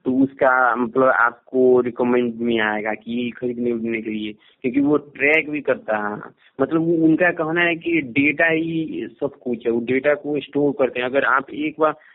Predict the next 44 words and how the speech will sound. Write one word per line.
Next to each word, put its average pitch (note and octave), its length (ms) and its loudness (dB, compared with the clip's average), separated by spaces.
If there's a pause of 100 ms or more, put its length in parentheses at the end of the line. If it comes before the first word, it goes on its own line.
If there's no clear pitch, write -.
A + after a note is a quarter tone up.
(180)
कि D3 140 2
अगर C3+ 200 4
आप C#3+ 300 2
डेटा C#3+ 460 0
को D3+ 140 -4
अगर D3+ 480 2
डिलीट C3+ 280 0
करना D3+ 220 0
चाहते D3 240 0
हैं C#3 60 2
अपना, C#3 460 0 (260)
तो C#3+ 60 0
डिलीट C3 340 0
नहीं C#3 220 2
होगा। A#2 280 2
वो B2+ 360 -2 (120)
उसके C#3+ 460 0
मतलब C3 540 2
क्लाउड C#3 300 0
स्टोरेज C#3 360 -2
में C#3+ 160 -2
जिंदगी C3 280 -4
भर C3+ 140 0
के C3 180 -8
लिए C3 280 -2
कहने B2+ 300 -6
के A#2+ 80 -8
मतलब B2 440 -4 (340)
स्टोर C3 300 0
हो B2 100 2
जाता A2+ 260 2
है A2 160 -2
Amazon G#2+ 440 -4
के। A2 80 -8 (560)
इससे - 200 -2
ही E3+ 100 4
तो E3+ 120 0
कमाते C#3+ 540 0
हैं। A2 320 -6 (800)
तब D#3+ 160 2
ना F#3 60 0
मतलब E3+ 400 2
रिक-, D#3 320 -4
मतलब D3 580 2